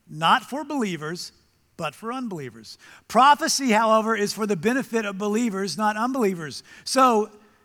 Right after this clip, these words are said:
even so, if unbelievers or people who don't understand these things come into your church meeting and hear everyone speaking in an unknown language, they will think you are crazy. But if all of you are prophesying and unbelievers or people who don't understand these things come into your meeting,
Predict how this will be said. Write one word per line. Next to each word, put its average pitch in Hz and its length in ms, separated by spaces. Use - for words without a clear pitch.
even 247 260
so, 240 380
if 214 400
unbelievers 262 680
or 196 100
people 220 320
who 196 100
don't 226 240
understand 220 600
these 208 160
things 202 240
come 202 220
into 247 160
your 247 100
church 208 340
meeting 196 380
and 180 160
hear 240 180
everyone 233 380
speaking 220 500
in 190 120
an 180 100
unknown 170 380
language, 170 500
they 214 160
will 240 100
think 175 280
you 202 100
are 190 80
crazy. 208 480
But 226 320
if 202 200
all 269 340
of 254 100
you 247 180
are 226 80
prophesying 139 920
and 185 160
unbelievers 233 760
or 180 80
people 220 320
who 208 80
don't 220 280
understand 226 680
these 226 160
things 196 300
come 226 240
into 214 180
your 190 140
meeting, 214 480